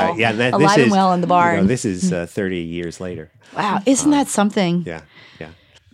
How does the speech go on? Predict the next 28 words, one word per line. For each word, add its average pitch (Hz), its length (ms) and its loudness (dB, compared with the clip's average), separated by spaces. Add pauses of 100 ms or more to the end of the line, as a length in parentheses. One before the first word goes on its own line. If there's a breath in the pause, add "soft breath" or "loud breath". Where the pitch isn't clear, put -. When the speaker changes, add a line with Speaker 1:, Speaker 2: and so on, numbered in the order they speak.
(160)
Speaker 1:
All 202 100 -4
right. 185 260 -2
So 196 600 2
you 190 160 -6
gotta 180 200 0
get 170 180 -2
these 170 200 -2
recipes 269 600 0
worked 233 340 0
out. 208 560 2 (480)
Speaker 2:
Yeah. 80 180 -6 (600 loud breath)
And, 143 520 2 (200)
um, 139 960 4 (160)
<laughs> - 160 -18
the 170 180 0
econo-, 180 460 2
I 156 40 -2
mean, 156 200 4
at 156 160 -4
that 170 180 0
point, 143 440 2 (180)
I 120 100 0
was 104 200 -4
working 117 280 0
off 85 180 -4
the - 60 -16
farm 165 560 2
too, 160 600 0